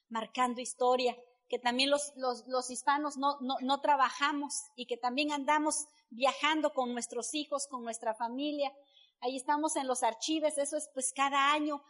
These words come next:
Amway te da un viaje, ¿verdad? Para que tú vayas y, y conozcas, este, diferentes lugares y que de igual forma te pases un tiempo, un tiempo con, con tus hijos. Ahí estamos, este, en,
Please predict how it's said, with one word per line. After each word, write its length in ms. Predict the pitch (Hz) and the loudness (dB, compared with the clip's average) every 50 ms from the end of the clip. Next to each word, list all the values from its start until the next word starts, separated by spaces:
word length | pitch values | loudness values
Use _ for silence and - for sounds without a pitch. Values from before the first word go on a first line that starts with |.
| _ - | _ 0
Amway 340 | 277 294 294 302 294 294 294 | 0 2 2 0 -2 0 0
te 120 | 269 254 | 0 2
da 120 | 254 269 277 | 4 4 4
un 200 | 285 285 269 220 | 2 0 -2 -2
viaje, 500 | 240 269 285 294 294 294 - 294 262 254 | 0 2 2 2 2 0 -2 -4 -4 -4
¿verdad? 340 | 233 247 233 233 247 269 262 - | -4 -6 -4 -2 0 0 0 0
Para 200 | - 254 247 240 - | -2 -2 -2 -2 -4
que 120 | 254 226 | -6 -8
tú 120 | - - 269 | -8 -6 -2
vayas 340 | 233 262 262 277 285 277 277 - | 0 0 2 2 0 -2 -2 -6
y, 180 | 254 240 226 _ _ _ _ _ _ _ _ - | -12 -14 -14 _ _ _ _ _ _ _ _ -12
y 180 | 254 254 - | -12 -12 -4
conozcas, 640 | - - 262 247 254 269 285 285 294 - 302 294 - | 0 0 2 2 4 2 2 2 2 0 0 0 0
este, 460 | 277 269 - - - 247 233 233 233 | -2 -2 -2 0 2 4 4 4 2
diferentes 580 | 220 240 233 - 254 254 277 294 285 330 320 294 | 0 -2 -2 0 2 2 2 2 0 -2 -4 -4
lugares 480 | 302 277 247 285 311 330 349 311 - | -4 -4 0 0 2 2 0 -2 -4
y 80 | 294 262 | -8 -6
que 140 | - 277 254 | -2 -2 -2
de 80 | 254 | 0
igual 200 | 262 226 294 294 | 0 0 0 0
forma 380 | 285 - 339 330 339 339 320 330 | 2 2 2 2 2 0 -2 0
te 240 | - 277 254 247 - - - - | 0 0 0 0 -2 -4 0 2
pases 320 | 285 285 294 330 - - | 2 2 2 -2 -4 -4
un 120 | 320 294 | -4 -4
tiempo, 480 | 294 302 302 311 294 311 311 294 277 294 - - - _ _ - | -2 0 0 0 2 2 2 2 2 0 -6 -20 -20 _ _ -10
un 140 | 277 285 262 | -8 -8 -4
tiempo 340 | 285 311 311 302 330 330 330 | -2 -2 0 2 0 0 0
con, 240 | 285 269 254 226 _ _ | 0 -4 -4 -6 _ _
con 180 | - 262 247 247 | -4 -4 -4 -4
tus 200 | 254 254 - - | -4 -2 0 2
hijos. 480 | 370 415 415 415 392 415 - - - _ _ _ _ _ _ _ - | 2 2 0 -2 -10 -8 -8 -10 -10 _ _ _ _ _ _ _ -6
Ahí 200 | - 247 254 269 | -4 -4 -2 -4
estamos, 480 | 294 294 - - 311 302 302 320 311 - | -4 -6 -4 -2 -2 0 -2 -2 -2 -2
este, 440 | 302 277 - - - 262 247 247 247 | -2 -4 -2 -2 -2 0 2 2 0
en, 100 | 254 | 0